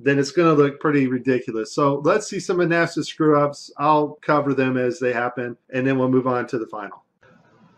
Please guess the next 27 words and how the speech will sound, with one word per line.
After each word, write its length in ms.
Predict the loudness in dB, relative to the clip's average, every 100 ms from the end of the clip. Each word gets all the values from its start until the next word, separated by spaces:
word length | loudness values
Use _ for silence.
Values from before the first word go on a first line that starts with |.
| 0 4
Okay, 340 | 8 8 6
so 340 | 6 8 10
this 280 | 10 8 8
is 260 | 8 6 6
one 160 | 6
of 80 | 8
nasa's 300 | 8 6 2
older 240 | 4 6 8
videos 520 | 8 10 10 8 4
where 140 | 2
they 120 | 4
use 200 | 2 2
post-processing 960 | 2 2 4 6 6 6 4 4 2 2
and 140 | 2
they, 240 | 2 0 -2 -2
and 220 | 2 6
masks. 720 | 6 6 6 2 -6 -8 -8 -12 -20 -20 _ 0
This 220 | 4 6
is 100 | 6
the 80 | 6
video 320 | 8 10 10
layer 300 | 10 8 8
mask 420 | 6 6 6 4 2
in 100 | 4
augmented 460 | 4 4 2 4
virtual 360 | 6 4 4 4
reality. 600 | 8 8 8 8 6